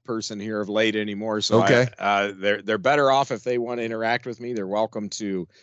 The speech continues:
Speaker 1: uh, work through you gentlemen or through their sales rep, and, uh, they can reach out to me via phone, text, email, uh, I would be happy to, to engage with anyone that might want to, uh, discuss any topic related to silage and forages.
Speaker 2: All right, great.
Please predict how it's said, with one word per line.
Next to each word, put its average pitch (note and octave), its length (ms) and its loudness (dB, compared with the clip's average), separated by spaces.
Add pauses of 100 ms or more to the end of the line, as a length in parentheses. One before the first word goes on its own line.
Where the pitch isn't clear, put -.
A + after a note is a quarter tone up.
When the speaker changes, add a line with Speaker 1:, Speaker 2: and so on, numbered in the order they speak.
(220)
Speaker 1:
uh, F#2 200 2
work G#2 220 -2
through A2 200 -6
you A2 160 -2
gentlemen A2+ 480 0
or G2+ 180 0
through A2 200 -4
their F#2+ 200 0
sales A2 400 0
rep, A2+ 320 0 (140)
and, F#2 420 -4
uh, F2+ 220 -2
they F#2+ 120 -2
can F#2 140 -8
reach F#2+ 220 -6
out G2 180 4
to - 80 -12
me G2 140 -4
via F#2+ 200 0
phone, G2+ 400 0
text, G2 460 0
email, F#2+ 500 -2 (380)
uh, F2 240 2
I F#2+ 100 0
would F#2 120 -2
be F2+ 100 0
happy F#2+ 360 2
to, E2+ 300 0 (200)
to E2+ 340 -6
engage F#2 460 -4
with F2 140 -12
anyone F2+ 340 -8
that F2 100 -12
might F#2 260 -6
want F#2 260 -16
to, F#2+ 260 -6
uh, F2 100 -4
discuss F2 500 -4
any F2+ 180 -10
topic E2+ 400 -8
related E2+ 300 -10
to E2 60 -12
silage E2 480 -10
and D#2+ 120 -20
forages. E2 460 -18
Speaker 2:
All F#2 160 -6
right, G2+ 240 -8 (200)
great. G2 380 -8